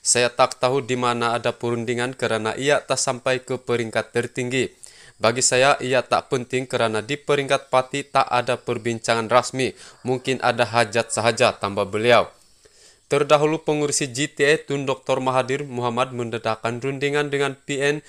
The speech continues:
sedang berjalan untuk menentukan bentuk kerjasama, termasuk kemungkinan memastikan calon mereka tidak bertindih. Sehubungan itu, Doktor Mahathir berharap rundingan tersebut dapat dimuktamadkan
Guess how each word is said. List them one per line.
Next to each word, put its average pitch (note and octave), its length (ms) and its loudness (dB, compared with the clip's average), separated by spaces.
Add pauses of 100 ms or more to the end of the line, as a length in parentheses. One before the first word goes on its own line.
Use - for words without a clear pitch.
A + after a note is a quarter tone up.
(220)
sedang D3 480 0
berjalan C3+ 560 0
untuk B2+ 320 -6
menentukan B2 640 -2
bentuk B2 480 -4
kerjasama, C#3 640 -2
termasuk B2+ 560 -4 (320)
kemungkinan C#3 640 0
memastikan B2+ 720 -2
calon A#2+ 320 -2
mereka A2+ 320 -2
tidak G#2+ 480 0
bertindih. A2 640 -2 (1400)
Sehubungan C#3+ 640 2
itu, D3 240 -2
Doktor C#3+ 400 -2
Mahathir C#3 400 0
berharap B2+ 480 2
rundingan C#3 480 -2
tersebut D3 560 -4
dapat C3 400 0
dimuktamadkan C#3+ 960 -2